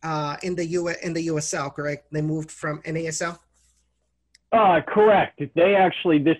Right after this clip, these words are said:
Speaker 2: year just celebrated their eighth year anniversary as a professional club.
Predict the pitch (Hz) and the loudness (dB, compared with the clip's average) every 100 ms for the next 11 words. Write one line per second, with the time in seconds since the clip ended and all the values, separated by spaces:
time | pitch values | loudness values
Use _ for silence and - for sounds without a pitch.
0 | - 160 147 123 143 - 160 147 131 139 | 2 4 4 0 -4 -2 0 2 2 2
1 | 135 123 120 135 127 123 120 135 143 - | 2 0 0 0 0 -2 -4 -2 -2 -2
2 | 143 127 131 135 127 127 131 123 120 117 | -8 -4 -2 0 0 -2 -4 -4 -4 -4
3 | - 117 107 113 104 135 - 127 110 - | -4 -4 -4 -8 -8 -8 -4 -4 -4 -8
4 | 101 - - 110 95 | -12 -12 -6 -4 -4